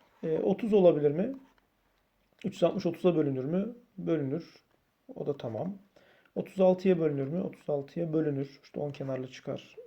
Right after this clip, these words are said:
O da olur. Ee, kırk beşe bölünür. Bakın kırk dört üç bölüyor ama kırk beşe bölünür. Ee, sekiz tane var.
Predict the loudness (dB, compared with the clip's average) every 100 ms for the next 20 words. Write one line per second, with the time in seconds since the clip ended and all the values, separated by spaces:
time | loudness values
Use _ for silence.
0 | _ -2 0 -2 -6 -14 _ _ _ -20
1 | -20 _ _ -2 2 4 4 4 2 -4
2 | -2 0 0 -4 -12 2 6 8 8 6
3 | 4 2 0 -2 -8 -4 -4 -4 -8 -2
4 | 0 2 0 -2 -4 -2 2 2 2 -2
5 | -6 -14 -20 _ _ _ _ _ _ _
6 | _ _ _ _ _ _ _ _ _ _
7 | -8 -6 -6 -8 -12 -10 -6 -4 -2 -4
8 | -6 -10